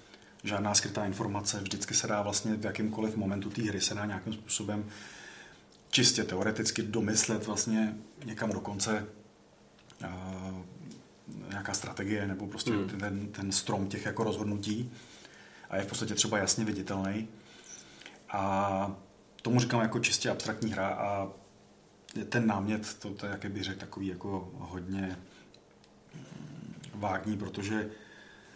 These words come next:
Speaker 1: eh, jsou třeba teď, já nevím, jsem hrál abstraktní hru, která je č-, fakt opravdu čistě abstraktní, jenom pro dva všechno, ale námět je, že to je jako vznik vesmíru,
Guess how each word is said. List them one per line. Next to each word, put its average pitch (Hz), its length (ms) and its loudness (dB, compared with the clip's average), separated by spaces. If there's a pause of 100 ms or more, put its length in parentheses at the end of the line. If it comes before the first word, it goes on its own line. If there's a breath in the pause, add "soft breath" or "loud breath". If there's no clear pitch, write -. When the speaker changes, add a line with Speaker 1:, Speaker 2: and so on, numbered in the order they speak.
(140)
Speaker 1:
eh, 92 180 -4
jsou 98 160 -2
třeba 104 260 2
teď, 98 140 -4 (200)
já 87 140 -4
nevím, 95 240 -4
jsem - 160 -2
hrál 98 160 -2
abstraktní 95 400 -2
hru, 104 180 -4
která 101 360 -2 (800)
je - 60 -14
č-, - 120 -2
fakt 104 200 -4
opravdu 104 260 0
čistě - 240 2
abstraktní, 107 440 -2
jenom 101 160 0
pro 101 140 -4
dva 107 100 0
všechno, 107 420 -2
ale 107 220 0
námět 101 420 -2
je, 98 100 -2
že 98 80 -4
to 104 140 -6
je 104 60 -2
jako 98 140 -4
vznik 101 200 -2
vesmíru, 98 420 -4